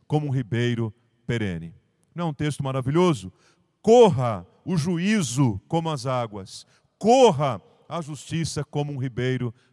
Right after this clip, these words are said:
perene." O que nós encontramos aqui nesse texto do profeta Amó-, Amós, mais um dentre tantos portas-, porta-vozes da justiça de Deus, expressos aqui no Antigo Testamento,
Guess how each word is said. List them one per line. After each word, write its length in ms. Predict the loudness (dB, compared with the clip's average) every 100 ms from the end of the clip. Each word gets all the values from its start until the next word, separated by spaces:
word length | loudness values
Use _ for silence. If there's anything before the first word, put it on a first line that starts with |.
| _ -6
perene." 480 | -4 -4 -8 -12 -20 _ _ -14
O 80 | -10
que 120 | -4
nós 180 | -4 -4
encontramos 680 | -6 -6 -4 -2 -2 -2 -6
aqui 180 | -6
nesse 240 | -8 -6 -8
texto 680 | -4 0 0 -2 -10 -10 -10 _ _
do 80 | 0
profeta 640 | 2 2 0 -2 -2 -4
Amó-, 300 | -6 -4 -6 -4
Amós, 720 | -2 0 0 0 -6 -16 -20 _ _ -14
mais 680 | -6 -2 -2 -2 -6 -4
um 180 | -4 -4
dentre 380 | -4 -6 -6 -10
tantos 760 | _ -4 -2 -2 -6 -10 -10 -6
portas-, 680 | 0 0 0 -6 -8 -16 _ _ _ 0
porta-vozes 800 | 0 0 -6 -2 0 0 -4 -6
da 120 | -4
justiça 500 | -4 -6 -6 -6 -6
de 120 | -8
Deus, 720 | -2 0 0 -2 -10 -20 -20 _ -20 _ _ _ -10
expressos 640 | -8 -2 2 2 0 -2
aqui 200 | -6 -4
no 80 | -6
Antigo 280 | -6 -8 -8
Testamento, 720 | -10 -8 -8 -4 -6 -8